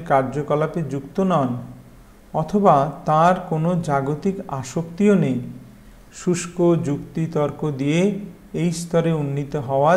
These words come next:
যায় না। তা সম্ভব হয় কেবল পরমেশ্বর ভগবানের কৃপার প্রভাবেই, অর্থাৎ ভগবানের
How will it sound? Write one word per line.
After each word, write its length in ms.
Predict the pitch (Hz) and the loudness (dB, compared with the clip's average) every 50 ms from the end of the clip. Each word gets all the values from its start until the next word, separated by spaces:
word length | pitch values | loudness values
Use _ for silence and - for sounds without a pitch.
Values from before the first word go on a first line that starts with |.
| 156 131 | 4 2
যায় 300 | 143 139 135 139 139 139 | 0 0 0 0 0 0
না। 180 | 139 147 139 131 131 123 123 - - - - - - - - - - - - | 0 0 0 0 0 -2 -4 -8 -12 -18 -20 -20 -20 -20 -20 -20 -20 -14 -6
তা 140 | - 139 139 139 135 - - | -4 -2 -2 -2 -2 -4 -6
সম্ভব 420 | 147 139 139 156 156 156 185 196 190 190 - | -6 -4 -2 -2 0 2 2 2 2 0 0
হয় 240 | 165 147 139 135 131 135 - - - - - - - - | 0 0 0 0 -2 -6 -10 -16 -20 -20 -20 -20 -14 -8
কেবল 380 | - 139 135 131 147 175 202 220 196 208 | -4 -4 -2 0 4 4 4 4 4 2
পরমেশ্বর 600 | 175 160 151 160 160 160 156 - - - 170 160 143 - | 0 0 2 0 0 -2 -4 -6 -4 -4 -4 -4 -4 -4
ভগবানের 560 | - 143 143 135 143 139 139 139 139 143 165 165 - - | -4 -2 0 2 2 2 2 2 0 -2 -4 -6 -8 -10
কৃপার 440 | - 135 135 131 131 147 143 143 139 139 - | -8 -6 -6 -2 2 4 4 4 4 2 -2
প্রভাবেই, 540 | 143 135 127 131 139 131 113 123 127 120 120 117 - - - - - - - - - - - - | -4 -4 -4 -2 -4 -4 -4 -4 -6 -6 -8 -10 -12 -18 -20 -20 -20 -20 -20 -20 -20 -20 -8 -4
অর্থাৎ 400 | 143 143 139 - - - 147 139 127 117 - | -2 -2 -2 -4 -2 -2 -2 0 -2 -4 -4
ভগবানের 600 | 135 143 143 143 151 147 151 151 151 147 151 | -2 0 2 2 2 2 2 2 2 0 -4